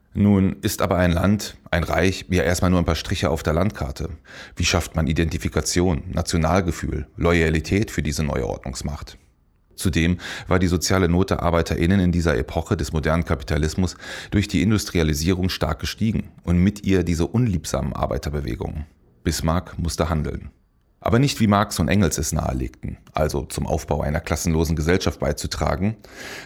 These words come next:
sondern indem Bismarck zum einen in Form des Sozialistengesetz, eine Maßnahme, um die sozialdemokratische Bewegung zu zerschlagen und die Arbeiter zum anderen durch die Einführung von Sozialversicherungen zu beruhigen und an den neu gegründeten Staat zu binden.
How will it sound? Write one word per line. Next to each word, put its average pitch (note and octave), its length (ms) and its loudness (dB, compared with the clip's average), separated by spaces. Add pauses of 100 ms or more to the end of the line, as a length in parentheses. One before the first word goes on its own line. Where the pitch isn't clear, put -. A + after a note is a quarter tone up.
sondern A2+ 380 2
indem A2+ 320 4
Bismarck A2+ 460 0
zum - 180 -2
einen G#2 520 2
in E2+ 160 2
Form D#2+ 240 0
des D2+ 120 0
Sozialistengesetz, D#2 1120 -2 (240)
eine D#2 160 0
Maßnahme, E2+ 560 2
um E2 120 2
die D#2 80 0
sozialdemokratische D#2+ 1000 0
Bewegung D#2+ 360 0
zu D#2 120 -4
zerschlagen D#2+ 640 -2
und D2+ 160 -2
die D#2+ 100 0
Arbeiter D#2 380 -2
zum - 220 -4
anderen E2 500 0 (300)
durch A2+ 140 2
die A2 120 2
Einführung G#2+ 460 2
von G2+ 140 0
Sozialversicherungen E2+ 920 0
zu D#2+ 160 -2
beruhigen E2+ 540 0 (120)
und F2+ 220 -2
an F2 80 2
den E2 80 2
neu D#2 160 2
gegründeten E2+ 480 0
Staat D2 340 -6
zu - 140 -2
binden. D2+ 420 -4